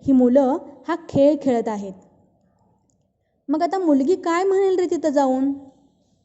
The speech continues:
बरोबर, तिलासुद्धा आता या मुलांसोबत खेळायचं आहे. काय म्हणते बघा ती, "ए दादा, मलाही तुमच्याबरोबर खेळायचं आहे."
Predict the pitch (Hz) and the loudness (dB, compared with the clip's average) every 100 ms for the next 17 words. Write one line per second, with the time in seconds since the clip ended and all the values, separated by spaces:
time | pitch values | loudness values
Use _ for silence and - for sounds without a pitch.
0 | _ _ _ _ _ _ 233 214 214 214 | _ _ _ _ _ _ -8 -4 -2 -2
1 | 220 233 226 214 - - _ _ - 226 | -2 -2 -2 -4 -8 -16 _ _ -10 -6
2 | 214 214 254 220 269 233 247 349 - _ | -6 -6 -6 -4 -4 -4 -6 -10 -14 _
3 | 233 226 262 302 247 233 247 277 330 254 | -10 -2 0 2 0 0 -2 -2 -2 2
4 | 269 - - - 254 269 277 269 214 190 | 0 0 -6 -2 0 0 0 -4 -6 -10
5 | 190 - _ _ _ _ _ _ - 214 | -16 -20 _ _ _ _ _ _ -10 -6
6 | 214 233 233 262 269 311 302 311 233 - | -4 -2 0 0 0 -2 0 -2 -2 -10
7 | - _ _ _ _ _ _ - 330 285 | -20 _ _ _ _ _ _ -6 -2 0
8 | 269 254 339 302 - - _ _ _ 240 | 0 0 -2 -4 -10 -20 _ _ _ -4
9 | 247 262 262 320 330 269 285 285 294 320 | 0 0 0 -2 0 0 2 2 2 0
10 | 339 - 302 294 294 302 311 262 214 | -2 -2 0 2 2 0 -2 -4 -8